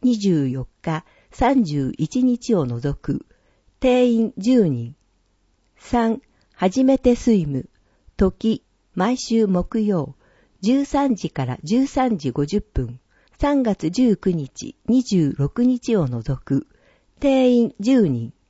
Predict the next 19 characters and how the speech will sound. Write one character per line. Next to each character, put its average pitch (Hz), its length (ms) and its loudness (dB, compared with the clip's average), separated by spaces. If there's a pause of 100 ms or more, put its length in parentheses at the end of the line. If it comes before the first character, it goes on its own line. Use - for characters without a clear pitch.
(2000)
ス - 120 -20
タ 226 160 2
ジ 214 240 2
オ。 190 180 0 (880)
持 190 120 0
ち 254 180 -2
物、 190 420 0 (160)
運 269 240 4
動 262 220 6
で 240 120 4
き 240 160 -4
る 151 120 0
服 139 280 -6
装、 143 380 -2 (280)
室 - 260 -6
内 269 280 2
靴 139 280 -4
な 143 180 -2
ど。 - 160 -6